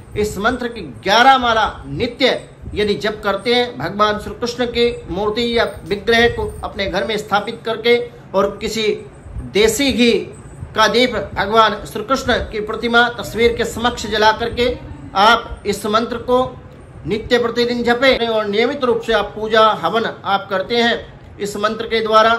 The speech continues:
तो आपको विशेष लाभ इस मंत्र के प्रभाव के द्वारा आपके जीवन में देखने को मिलेंगे। यह मंत्र और पूजा विधियां घर के देवताओं और पितरों को बंधन मुक्त करने में सहायक होती हैं। इसके अलावा आप अपनी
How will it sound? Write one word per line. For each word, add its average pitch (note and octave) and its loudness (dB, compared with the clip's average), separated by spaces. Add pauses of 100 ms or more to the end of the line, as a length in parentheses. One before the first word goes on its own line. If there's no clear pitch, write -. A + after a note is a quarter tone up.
(440)
तो G3 0
आपको G3+ 0
विशेष A3+ 0
लाभ A3 4
इस A3+ -8
मंत्र A3+ -4
के A3 -4
प्रभाव G3+ -2
के A3 -4
द्वारा G#3 2
आपके G3+ -2
जीवन G#3+ -6
में G#3+ -8
देखने G#3+ -6
को G#3+ -6
मिलेंगे। G#3+ -2 (420)
यह G3+ 6
मंत्र A#3+ 2
और G#3 -2
पूजा G#3 2
विधियां G#3+ 2 (260)
घर F#3+ -2
के A#3 2 (280)
देवताओं G#3 2
और A3 -6
पितरों A3+ 0 (420)
को G3+ -6
बंधन G#3 0
मुक्त B3 2 (380)
करने G#3 2
में G#3 -2
सहायक G3+ 4 (260)
होती F3+ -2
हैं। A#3 2 (340)
इसके G3 -2
अलावा G#3 4
आप G#3+ 4
अपनी A3 -4